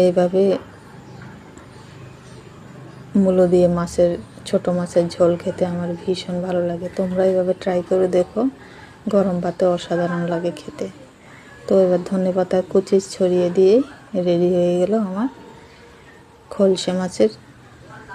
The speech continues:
ঝোল। তো বন্ধুরা, ভিডিওটি ভালো লাগলে লাইক, কমেন্ট,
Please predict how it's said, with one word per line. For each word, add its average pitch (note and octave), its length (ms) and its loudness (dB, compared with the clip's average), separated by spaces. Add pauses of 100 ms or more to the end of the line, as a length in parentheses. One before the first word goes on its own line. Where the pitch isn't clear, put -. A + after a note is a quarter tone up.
(140)
ঝোল। F3 220 -2 (3000)
তো - 60 -2 (100)
বন্ধুরা, G3+ 360 4
ভিডিওটি G#3 360 4 (100)
ভালো G3 200 2
লাগলে G3+ 220 2 (100)
লাইক, F#3 240 -2
কমেন্ট, F3 240 0